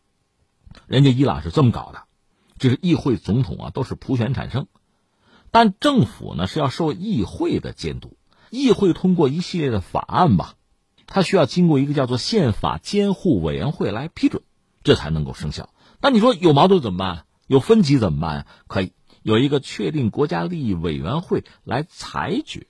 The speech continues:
<laughs> 很有意思是吧？当然你注意啊，伊朗还有一个叫做专家会议。伊朗的专家会议是选举伊朗最高领袖的最高权力机构，这大几十人组成吧，主要职责就是讨论国家大事儿，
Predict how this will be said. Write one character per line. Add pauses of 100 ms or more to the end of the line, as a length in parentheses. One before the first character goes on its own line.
<laughs>
很
有
意
思
是
吧？ (400)
当
然
你
注
意
啊， (140)
伊
朗
还
有
一
个
叫
做
专
家
会
议。 (420)
伊
朗
的
专
家
会
议
是
选
举
伊
朗
最
高
领
袖
的
最
高
权
力
机
构， (360)
这
大
几
十
人
组
成
吧， (360)
主
要
职
责
就
是
讨
论
国
家
大
事
儿，